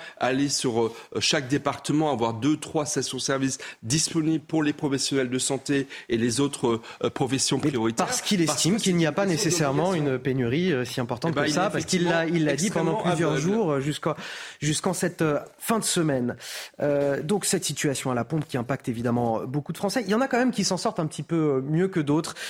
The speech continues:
Speaker 2: euh, sur les marchés par exemple. Fromagers, bouchers, primeurs, euh, ils ont pris les devants pour beaucoup d'entre eux, se sont, euh, organisés pour éviter, euh, la panne sèche. Pour l'instant,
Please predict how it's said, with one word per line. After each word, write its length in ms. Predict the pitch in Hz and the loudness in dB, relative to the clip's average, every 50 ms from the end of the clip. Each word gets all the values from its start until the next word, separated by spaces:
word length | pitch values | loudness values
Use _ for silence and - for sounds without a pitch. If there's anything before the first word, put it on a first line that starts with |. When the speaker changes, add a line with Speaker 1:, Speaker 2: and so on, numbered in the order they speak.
| - - - | -12 -10 -4
Speaker 2:
euh, 140 | - 120 120 | -2 -2 0
sur 160 | - - 151 | 0 2 2
les 80 | 170 190 | 2 2
marchés 360 | 190 175 - - - 127 107 - | 2 2 0 0 0 0 -2 -2
par 120 | 110 104 | -2 -2
exemple. 300 | 110 104 98 107 98 90 - | -2 -4 -4 -6 -6 -8 -8
Fromagers, 640 | - - 160 160 160 151 151 147 143 156 175 190 196 | -6 -2 0 2 2 2 0 0 0 0 0 0 0
bouchers, 420 | 160 156 160 147 - - 190 190 | 0 -2 -2 -2 0 0 0 -2
primeurs, 560 | 190 - - 175 156 151 151 170 190 208 185 - - - - - - - | -2 -2 -2 0 0 2 2 2 2 0 -2 -4 -8 -12 -12 -12 -8 -4
euh, 140 | - 131 - - | -2 -2 -2 0
ils 180 | 226 202 180 202 | 0 0 2 2
ont 60 | 214 | 0
pris 160 | 202 - 294 | 0 -2 0
les 80 | 240 190 | 0 0
devants 220 | 156 147 160 202 | 0 0 -2 -2
pour 140 | - 170 151 | 0 -2 -2
beaucoup 220 | 156 185 180 196 220 | 0 0 0 2 0
d'entre 280 | 202 175 - - - | 0 0 0 -2 -2
eux, 40 | 220 | -2
se 140 | 220 - 165 | -2 -2 -4
sont, 300 | 143 - 196 196 185 170 | -2 -2 -2 0 2 2
euh, 160 | 156 147 147 139 - | 2 2 2 0 0
organisés 600 | - 190 190 175 175 185 175 180 175 160 170 185 - | 0 0 0 2 0 0 2 0 0 0 0 -2 -2
pour 200 | - 170 160 156 | -2 -2 -2 0
éviter, 340 | 147 147 151 - 190 180 156 | 0 0 -2 0 0 2 2
euh, 120 | 143 135 | 2 2
la 140 | 135 139 143 | 2 2 0
panne 240 | 143 - 160 147 147 | 0 -2 -2 0 0
sèche. 380 | - - 151 151 180 208 - | -2 0 0 0 0 0 -2
Pour 180 | - - 170 160 | -4 -2 -2 0
l'instant, 380 | 156 156 147 - - 170 160 | 0 -2 -2 -2 -2 -2 -2